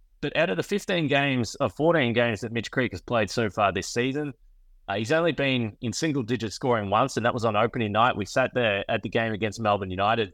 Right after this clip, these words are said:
together, and he was, he was probably not in perfect shape. He didn't play at all in the preseason, as you pointed to. Maybe that contributed to that slow start. But ten of his fourteen games, he scored twenty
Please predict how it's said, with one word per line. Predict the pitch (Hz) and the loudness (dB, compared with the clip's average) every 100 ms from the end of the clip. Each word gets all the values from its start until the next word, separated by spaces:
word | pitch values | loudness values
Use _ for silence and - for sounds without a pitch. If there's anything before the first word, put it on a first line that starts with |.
| - | -6
together, | 120 98 117 147 170 - _ - | -6 0 2 2 0 -6 _ -6
and | 110 110 107 - | -4 -2 -4 -8
he | - 175 | -2 0
was, | 175 143 - | 0 -2 -4
he | 165 | -2
was | 175 160 | -2 -2
probably | - 196 190 | 0 0 2
not | 151 143 - | 2 0 0
in | 135 | -2
perfect | - 131 117 - | 0 -2 -4 -4
shape. | 120 78 | -4 -4
He | 113 | -4
didn't | 123 139 | -2 0
play | 135 120 | 0 0
at | 117 | 0
all | 117 120 | 0 0
in | 107 | -2
the | |
preseason, | 98 120 110 - 110 104 | -2 -2 0 0 0 -2
as | 95 | -4
you | |
pointed | 98 135 131 | -2 0 0
to. | 113 151 | 2 0
Maybe | 139 170 165 | 2 0 2
that | 151 131 | 2 2
contributed | 123 - 113 110 92 | -2 -2 -2 -2 -2
to | - | -2
that | 104 - | -2 -2
slow | - 101 | -2 -2
start. | - 113 87 76 - _ _ - - - | -2 -2 -2 -4 -16 _ _ -20 -20 -8
But | - 117 | -6 -4
ten | - 180 | -2 0
of | 202 | 2
his | 196 | 0
fourteen | - 160 135 135 117 | 0 0 0 0 2
games, | 117 117 101 87 | 2 2 0 -4
he | - | -8
scored | 107 - 120 | -6 -2 -2
twenty | - 127 120 107 | 0 0 0 -2